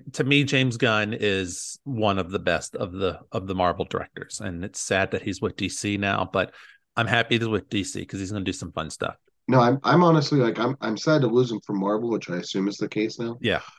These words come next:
Speaker 2: Um, but I'm actually kind of excited that he, he's probably wrapped up his Guardians trilogy. It's all kind of come in. He did a great Christmas special.
Speaker 1: Yeah.
Speaker 2: I enjoyed it.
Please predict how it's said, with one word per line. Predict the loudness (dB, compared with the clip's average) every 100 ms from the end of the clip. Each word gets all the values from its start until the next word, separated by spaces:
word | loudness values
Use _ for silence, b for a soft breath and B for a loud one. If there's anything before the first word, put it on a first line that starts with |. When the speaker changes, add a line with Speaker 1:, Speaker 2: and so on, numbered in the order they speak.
| -2
Speaker 2:
Um, | 2 4 4 0 -6 0
but | 2 2 0 _ _ _ _ _ 2
I'm | 8
actually | 8 8 4
kind | 6 6
of |
excited | 4 0 0 2 2 -2 _ 0
that | 0 0
he, | 0 0 -4
he's | -6 -6 -2
probably | 2 4
wrapped | 4 2 0 0
up | -2 -2
his | -4
Guardians | -2 0 0 -2
trilogy. | 2 6 6 6 4
It's | 4
all | 0 -2
kind | -6 -8
of |
come | -2 2
in. | 2
He | 2
did | 0 -2
a | 0
great | 2 2 0
Christmas | -8 -8 -10
special. | -6 -6 -4 -4 -6 -12 b b
Speaker 1:
Yeah. | 0 2
Speaker 2:
I |
enjoyed | 0 2 4 4
it. | 2